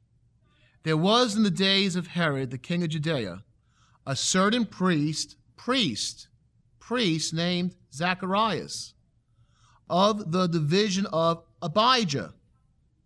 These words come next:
His wife was of the daughters of Aaron. Her name was Elizabeth." So both of them are descendants of Aaron. Both Zacharias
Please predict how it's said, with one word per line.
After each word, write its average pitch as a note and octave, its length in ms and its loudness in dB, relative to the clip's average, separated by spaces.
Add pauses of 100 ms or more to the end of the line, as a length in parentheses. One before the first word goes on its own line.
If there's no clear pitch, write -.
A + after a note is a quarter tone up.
(300)
His C3+ 220 -8
wife F#3 480 0
was F3+ 440 0 (100)
of D#3 200 -6
the D3+ 80 -2
daughters E3 520 -2
of D#3+ 120 -4
Aaron. B2 460 -4 (100)
Her C3 100 -10
name B2+ 280 -4
was B2+ 120 -6
Elizabeth." C#3 480 -6
So C3+ 140 -8
both G#3 380 -4
of E3 80 -8
them B2+ 360 -4
are C#3 200 -8
descendants D#3 640 -4
of F3+ 100 -8
Aaron. G#3 460 0 (880)
Both F3+ 320 2 (960)
Zacharias F#3+ 960 0